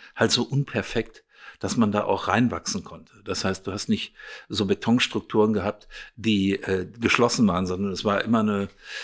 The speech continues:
ja, relativ offene Gesellschaft für alles. Und das macht's einfach. Das war für mich eine, eine wunderbare Grundlage, die verschiedensten Charaktere kennenzulernen und auch zu genießen,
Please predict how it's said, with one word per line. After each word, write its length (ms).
ja, 280
relativ 540
offene 300
Gesellschaft 720
für 220
alles. 460
Und 260
das 240
macht's 340
einfach. 580
Das 240
war 400
für 180
mich 400
eine, 380
eine 200
wunderbare 680
Grundlage, 760
die 80
verschiedensten 580
Charaktere 680
kennenzulernen 840
und 140
auch 140
zu 140
genießen, 640